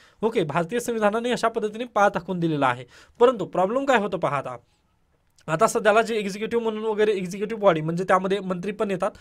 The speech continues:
मग ते काय करत आहेत पहा, ह्या ज्युडिशरीमध्ये वगैरे येण्याचा प्रयत्न करत आहेत. ओके, व या एक्झिक्युटिव्हला वाटतं की हे इकडे येत आहेत, ओके, हे या माझ्यामध्ये वगैरे येत आहेत.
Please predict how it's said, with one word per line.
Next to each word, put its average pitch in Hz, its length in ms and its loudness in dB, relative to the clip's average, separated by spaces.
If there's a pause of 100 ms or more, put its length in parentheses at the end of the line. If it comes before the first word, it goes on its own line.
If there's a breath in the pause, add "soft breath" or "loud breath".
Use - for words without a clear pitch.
(280 loud breath)
मग 208 160 -4
ते 240 100 2
काय 247 180 6
करत 240 180 2
आहेत 226 120 2
पहा, 220 180 0
ह्या - 380 0
ज्युडिशरीमध्ये 214 680 0
वगैरे 196 220 2
येण्याचा 180 260 2
प्रयत्न 151 280 -4
करत 127 240 -8
आहेत. 117 180 -10 (360)
ओके, 190 300 -4 (280 loud breath)
व 233 180 8 (300 soft breath)
या 202 340 4 (180)
एक्झिक्युटिव्हला 214 720 0
वाटतं 240 260 6
की 247 260 -6
हे 247 160 0
इकडे 220 240 4
येत 190 140 2
आहेत, 139 180 -2 (300)
ओके, 196 160 -4
हे 196 240 -2
या 214 100 0
माझ्यामध्ये 185 720 2
वगैरे 170 260 2
येत 160 100 -2
आहेत. 127 140 -6